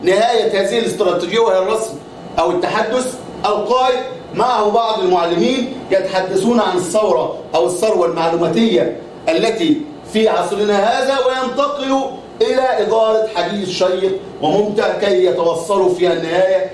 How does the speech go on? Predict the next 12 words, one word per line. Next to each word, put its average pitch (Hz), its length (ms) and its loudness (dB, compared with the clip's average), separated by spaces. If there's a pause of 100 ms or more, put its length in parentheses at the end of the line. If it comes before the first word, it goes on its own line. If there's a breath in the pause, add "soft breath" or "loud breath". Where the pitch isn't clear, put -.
(200)
إلى 196 180 4
الأمور 175 600 2
المتفق 156 600 0
عليها. 131 320 0 (280 loud breath)
إلى 208 140 4
هنا 254 240 2
قد 226 280 0
جئنا 196 480 0
إلى 175 160 2
نهاية 175 600 0 (460 loud breath)
درس 208 400 0 (100)
اليوم. 196 480 2